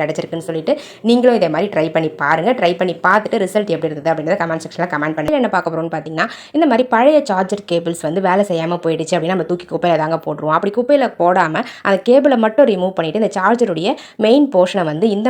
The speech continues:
மாதிரி சூப்பரான மொபைல் ஸ்டாண்டை நம்மளால யூஸ் பண்ணிக்க முடியுங்க. ரொம்பவே ஸ்ட்ராங்கா இருக்கும். மொபைல் வந்து கீழே விழவே விழாதுங்க. பாருங்க எந்த பக்கம் வேணாலும் நீங்க திருப்பி வச்சு யூஸ் பண்ணிக்கலாம். கிச்சன்லயா இருக்கட்டும், இல்ல வந்து ஹால்லயா இருக்கட்டும், நம்ம ஏதாச்சும் ஒரு இடத்துல உட்காந்துருக்கோம் அப்படின்னா நம்மளுக்கு தேவையான இடத்துல ஒரு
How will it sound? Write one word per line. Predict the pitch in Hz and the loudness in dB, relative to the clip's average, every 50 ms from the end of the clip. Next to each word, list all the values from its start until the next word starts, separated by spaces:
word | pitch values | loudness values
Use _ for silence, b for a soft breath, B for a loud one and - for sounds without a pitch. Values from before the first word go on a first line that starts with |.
| 240 190 | 0 0
மாதிரி | 160 170 208 202 - | -2 -2 -4 -4 -6
சூப்பரான | 208 202 - 185 151 151 180 180 170 160 | -8 -6 -2 -2 -2 -2 -2 -4 -2 -2
மொபைல் | 160 180 196 214 196 - | 0 0 0 -2 -2 -4
ஸ்டாண்டை | - 156 156 170 185 185 175 | -6 -4 -4 -4 -2 -2 -2
நம்மளால | 160 156 165 165 160 | -2 -2 -2 -2 -4
யூஸ் | 156 156 - 156 | -4 -4 -4 -4
பண்ணிக்க | 156 151 151 151 151 | -4 -2 -4 -6 -6
முடியுங்க. | 156 160 151 156 165 214 277 B B B B B 185 | -6 -6 -6 -2 -2 -2 -2 B B B B B 0
ரொம்பவே | 196 214 214 214 233 233 - | 2 2 2 0 -2 -4 -4
ஸ்ட்ராங்கா | - 175 165 175 175 180 180 160 | -2 0 0 2 2 4 4 2
இருக்கும். | 160 - 220 214 180 170 | 2 2 0 2 2 2
மொபைல் | 175 208 220 214 175 | 2 2 2 2 0
வந்து | 180 202 202 | -2 -4 -2
கீழே | 196 190 185 175 165 | 0 2 2 2 2
விழவே | 160 160 165 175 175 165 | 2 2 2 2 2 2
விழாதுங்க. | 160 160 156 156 156 156 175 233 277 B B B B B 170 | 2 0 0 -2 -2 -2 -2 -2 -4 B B B B B 0
பாருங்க | 160 160 165 214 220 190 190 | 0 0 0 2 2 2 2
எந்த | 208 208 208 | 0 0 -2
பக்கம் | 196 - 170 165 165 | -2 -2 -2 -2 0
வேணாலும் | 160 160 160 196 226 | 0 0 0 0 0
நீங்க | 202 165 160 | 0 -2 -2
திருப்பி | 170 165 160 170 160 | -4 -4 -4 -4 -6
வச்சு | 156 151 - 160 156 | -6 -6 -6 -6 -6
யூஸ் | 156 156 - | -6 -4 -4
பண்ணிக்கலாம். | 160 156 151 156 - _ _ - | -6 -6 -6 -8 -12 _ _ -8
கிச்சன்லயா | 220 208 208 - 214 214 202 190 185 | -6 -6 -4 -2 -2 -2 0 -2 -2
இருக்கட்டும், | 170 170 170 160 165 165 170 170 | -4 -4 -4 -2 -2 -2 0 0
இல்ல | 170 165 165 | 0 -2 -2
வந்து | 165 180 175 165 | -2 -4 -4 -2
ஹால்லயா | 175 165 180 185 190 185 175 | -2 0 0 0 0 -2 -2
இருக்கட்டும், | 170 170 - 170 170 175 | -2 -4 -4 -4 -4 -4
நம்ம | 175 170 165 | -2 -2 -4
ஏதாச்சும் | 165 170 202 - 247 240 233 | -2 -2 -2 -2 -2 -2 0
ஒரு | 190 170 | 0 0
இடத்துல | 160 165 202 202 180 | 0 0 0 -2 -2
உட்காந்துருக்கோம் | - - 185 196 180 170 - 170 170 | 0 -2 -2 -2 -2 -4 -2 -4 -4
அப்படின்னா | 170 170 160 147 151 160 202 226 - - | -4 -4 -6 -4 -2 -2 -2 -2 -2 -4
நம்மளுக்கு | 180 175 170 160 165 - | -6 -4 -4 -4 0 2
தேவையான | 180 202 220 226 226 233 233 220 190 | 2 4 4 4 2 2 2 0 0
இடத்துல | 175 170 - 175 196 208 | -2 -2 -2 0 0 0
ஒரு | 196 | 0